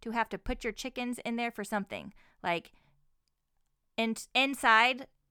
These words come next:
area, not just locked up at night, but, like, in, you'll want them ha-, to have a space where they can still get around and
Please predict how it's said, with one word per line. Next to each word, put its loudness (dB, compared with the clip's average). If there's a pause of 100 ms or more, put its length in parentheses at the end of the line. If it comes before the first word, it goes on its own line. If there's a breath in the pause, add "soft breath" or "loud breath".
(260)
area, 2
not 4
just -10
locked 6
up 0
at 0
night, -2
but, -4
like, 0
in, -2
you'll -2
want 2
them 0
ha-, -4 (120)
to -10
have 0
a -6
space -2
where -2
they 0
can -10
still -4
get -4
around 2
and -8